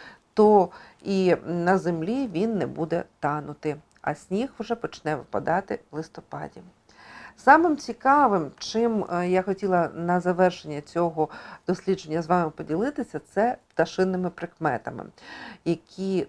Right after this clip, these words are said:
також занотували і зібрали наші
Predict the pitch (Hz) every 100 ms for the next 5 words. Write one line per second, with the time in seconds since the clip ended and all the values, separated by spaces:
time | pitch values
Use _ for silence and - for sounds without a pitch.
0 | - 165 - - 233 277 240 - - 160
1 | 175 170 - 156 165 202 247 233 208 -
2 | 170 156 147 170 175 202 202 185 185 -
3 | - - 165 165 175 - 170 160